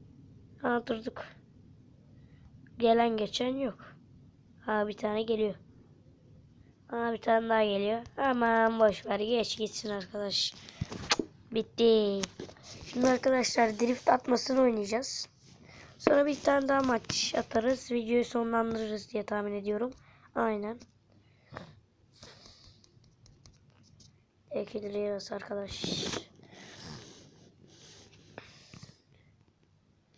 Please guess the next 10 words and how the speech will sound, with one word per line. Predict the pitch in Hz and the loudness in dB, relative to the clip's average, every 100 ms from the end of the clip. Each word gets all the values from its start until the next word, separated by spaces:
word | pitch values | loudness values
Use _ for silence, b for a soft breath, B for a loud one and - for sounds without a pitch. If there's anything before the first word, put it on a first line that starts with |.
| _ _ _ _ _ _ _ _ B B B B B B B | _ _ _ _ _ _ _ _ B B B B B B B
Şunlar | - 254 285 | -2 4 6
geliyor | 262 233 226 226 | 6 4 2 2
arkadaş | 220 233 247 226 - - | 0 -2 -2 -2 -4 0
ya. | 220 220 220 220 - _ B B B 62 67 B B _ _ _ - - - - - - - - _ - - - - _ _ - - - - - _ _ - B B B B B B _ - - | 2 2 0 -2 -8 _ B B B -20 -20 B B _ _ _ -20 -20 -20 -20 -20 -16 -16 -16 _ -18 -18 -16 -16 _ _ -20 -20 -18 -18 -20 _ _ -2 B B B B B B _ -10 0
Hı | 247 233 240 | 2 4 2
hı, | |
sonra | - 269 247 220 | 0 2 2 2
sonra. | 196 - 226 214 196 - _ _ - | -2 -2 -2 -4 -8 -18 _ _ -20
Hayır | - 247 240 233 | -4 0 0 0
teşekkürler. | - 220 233 - 240 226 226 | -6 -6 -10 -8 -4 -2 -2